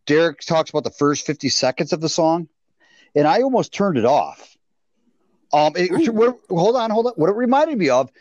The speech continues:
Speaker 1: is, like, have you ever tried to start a car with a weak battery? And it goes, "Rump, rump, rump, rump, rump, rump, rump, rump, rump, rump,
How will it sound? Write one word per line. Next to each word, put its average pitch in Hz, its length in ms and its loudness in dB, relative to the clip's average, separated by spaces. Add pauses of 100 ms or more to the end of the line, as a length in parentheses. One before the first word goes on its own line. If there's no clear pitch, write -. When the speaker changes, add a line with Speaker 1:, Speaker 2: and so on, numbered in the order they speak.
(160)
Speaker 1:
is, 139 340 -2
like, 156 160 0 (120)
have 127 160 -6
you 220 60 2
ever 277 120 -2
tried 226 200 -2
to 202 120 -6
start 170 240 -2
a - 60 0
car 139 420 0
with 139 140 -2
a 110 60 -4
weak 120 300 -2
battery? 135 520 0 (260)
And 123 80 -2
it 113 40 0
goes, 104 280 -2
"Rump, 98 640 -6
rump, 113 240 -6
rump, 120 240 -4
rump, 117 260 -4
rump, 127 240 -2
rump, 123 240 0
rump, 123 200 -2 (280)
rump, 107 380 -4 (140)
rump, 120 240 -6
rump, 120 200 -4